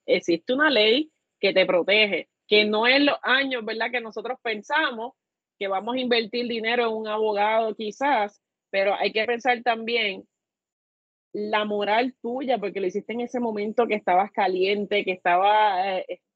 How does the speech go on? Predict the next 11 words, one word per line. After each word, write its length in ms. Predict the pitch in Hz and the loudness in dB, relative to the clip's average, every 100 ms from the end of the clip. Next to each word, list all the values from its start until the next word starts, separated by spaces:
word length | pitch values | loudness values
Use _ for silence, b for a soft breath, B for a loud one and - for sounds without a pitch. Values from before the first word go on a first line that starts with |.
| _ _ _ _ _ _ _ _ | _ _ _ _ _ _ _ _
por 140 | - 175 | -6 -4
no 100 | 175 | -4
decir 260 | 214 220 | -4 -2
las 220 | 208 202 - | -2 -2 0
palabras 360 | 185 180 185 | 0 2 0
tan 160 | 185 175 | -4 -4
bonitas 260 | 170 170 180 | -4 -2 0
que 80 | |
decimos 240 | 170 180 175 | 0 -2 -6
los 80 | 175 | -4
puertorriqueños, 640 | 165 180 185 202 156 | -4 -2 0 0 0